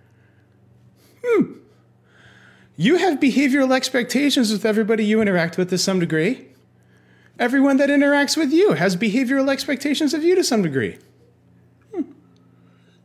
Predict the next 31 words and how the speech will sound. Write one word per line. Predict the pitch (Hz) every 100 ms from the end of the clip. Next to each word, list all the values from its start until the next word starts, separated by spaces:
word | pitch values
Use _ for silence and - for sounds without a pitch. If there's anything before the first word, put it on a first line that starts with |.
| _ _ _ - _ _ _
After | - 269 269 254
a |
bit | 233 226
of | 165
digging | 240 294 226
with | 185
anyone | 208 185 175
feeling | 147 175 160 160
like | 160
there's | 156
a | 147
lot | 143 147
of | 127
friction | - 143 160 143
with | 131
the |
people | 127 139 123
close | - 190 180
to |
them, | 123 135 151
at | 127
least | 131 -
in | 127
the | 107
context | 135 120 117 -
of | 104
them | 95
changing, | - 370 285 220 254 - - - - - -
there | 233 320
is | 269
an | 170